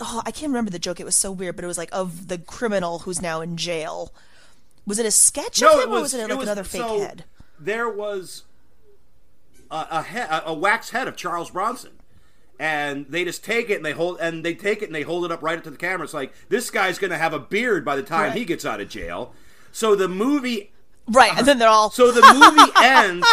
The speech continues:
Speaker 2: with a close-up of a wax head of Charles Bronson,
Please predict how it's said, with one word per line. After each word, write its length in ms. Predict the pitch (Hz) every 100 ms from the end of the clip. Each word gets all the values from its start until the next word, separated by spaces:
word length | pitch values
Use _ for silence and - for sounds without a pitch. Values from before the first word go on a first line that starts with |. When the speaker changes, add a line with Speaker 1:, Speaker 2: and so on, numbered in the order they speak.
| -
Speaker 2:
with 100 | 381
a 60 |
close-up 800 | - - 214 269 - 214 156 147 -
of 140 | 160 156
a 60 |
wax 420 | 151 165 196 -
head 360 | - 196 143 131
of 160 | 147 143
Charles 340 | 170 151 151
Bronson, 460 | - 170 180 -